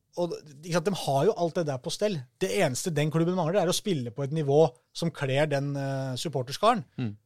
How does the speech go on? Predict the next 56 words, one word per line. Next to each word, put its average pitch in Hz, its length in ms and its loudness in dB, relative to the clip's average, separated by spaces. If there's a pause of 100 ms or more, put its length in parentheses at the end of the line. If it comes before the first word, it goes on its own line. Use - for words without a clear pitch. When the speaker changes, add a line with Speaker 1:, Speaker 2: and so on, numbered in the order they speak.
Speaker 1:
Derfor 170 320 4
er 151 80 4
det 170 80 0
helt 165 240 0
rivende 151 540 -4 (1200)
likegyldig 143 460 0 (100)
om 156 160 2
de 170 80 4
spiller 156 400 0 (160)
fin 160 400 -2
eller 175 160 0
stygg 165 220 -2
fotball. 214 320 2 (100)
Det 208 80 4 (160)
er, 120 140 2
altså 160 180 -4
sånn, 170 160 -2
man 160 140 -4
kan 160 100 2
godt - 160 -2
si 135 80 -2
det 131 80 -2
om 135 80 -6
alle 123 160 -4
lag. 131 160 0
Det - 80 -12
eneste 131 400 0
som 156 80 2
gjelder, 135 160 2
er 143 80 -2
tre 135 160 2
poeng. 202 260 4 (540)
Å, 160 240 0
å 170 80 2
vinne 151 260 0
kamper 139 380 2
og 160 80 2
rykke 202 220 4
opp. 214 100 -4 (360)
Men 156 120 -4
for 185 80 2
Lyn 147 240 -2
så 208 160 0
ha, - 480 -12
liksom, 170 400 -4
andre 185 240 6
lag 190 160 4
har 135 160 4
en 165 80 -2
større 135 320 0
gevinst 139 340 0
av 156 80 0
å 160 60 -2
spille 165 240 0
fin 180 160 -2
fotball. 185 380 2